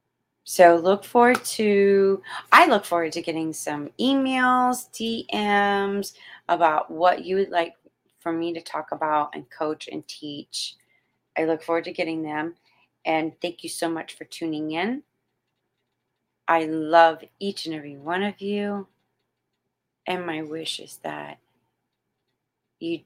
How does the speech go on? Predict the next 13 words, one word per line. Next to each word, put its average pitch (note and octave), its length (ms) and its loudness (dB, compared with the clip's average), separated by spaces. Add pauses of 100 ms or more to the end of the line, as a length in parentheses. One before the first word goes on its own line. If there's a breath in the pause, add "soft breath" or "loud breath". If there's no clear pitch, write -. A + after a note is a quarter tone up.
do D3 580 -6 (1900)
and D3+ 240 -2
you D3 220 -6
become, C3 800 -10 (640)
you D3+ 220 -6
will, C#3+ 500 -4 (140)
you D#3 240 -6
are, C#3+ 360 2 (240 loud breath)
not - 160 -6
you D3 120 -6
will, C3 260 -8 (460 soft breath)
you F3+ 360 -2 (100)
are D#3 420 0